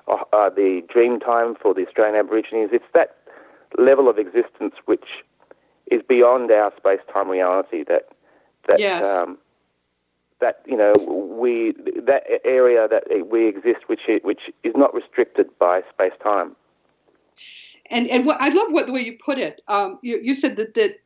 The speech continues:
Speaker 2: uh, in, in your book at one point, you said, uh, "This is the place where science and spirituality peacefully coexist." I think that's how you put it, which is what we
Speaker 1: Oh,
Speaker 2: need,
Speaker 1: yeah.
Speaker 2: because they're battling one another. And, and actually,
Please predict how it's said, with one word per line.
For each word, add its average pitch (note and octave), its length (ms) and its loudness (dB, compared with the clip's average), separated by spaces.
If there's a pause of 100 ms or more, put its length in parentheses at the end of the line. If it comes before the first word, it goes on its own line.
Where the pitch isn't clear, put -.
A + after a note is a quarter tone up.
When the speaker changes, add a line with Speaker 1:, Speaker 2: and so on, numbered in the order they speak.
Speaker 2:
uh, F#3+ 160 -4
in, G3 160 -4
in - 140 -10
your G#3 120 -6
book A#3+ 200 -4
at - 80 -2
one G#3+ 160 -2
point, G3 200 0
you G#3 80 -6
said, G#3+ 300 -4 (300)
uh, E3 80 -4
"This D4 240 0
is B4+ 140 -8
the A4 80 -2
place C#4+ 760 -2 (240)
where G#3 140 -4
science B3 960 -4 (580)
and A3+ 200 -6
spirituality C4 1120 -4 (140)
peacefully C#4+ 640 -4
coexist." A#3+ 720 -4
I - 60 0
think C#4+ 200 -4
that's C#4+ 220 -4
how C#4+ 80 -2
you B3 160 -4
put C#4+ 180 -2
it, D#4 140 -2
which C4 260 -4 (300)
is A#3 180 2
what C#4+ 240 0
we A#3 180 -6
Speaker 1:
Oh, - 60 -6
Speaker 2:
need, C#4+ 260 -2
Speaker 1:
yeah. - 120 -4 (460)
Speaker 2:
because C#4+ 260 0
they're D4 220 -2
battling B3 640 -4
one G3 120 -10
another. E3+ 400 -8
And, G3+ 120 -6
and G#3+ 140 -10
actually, A3+ 840 -4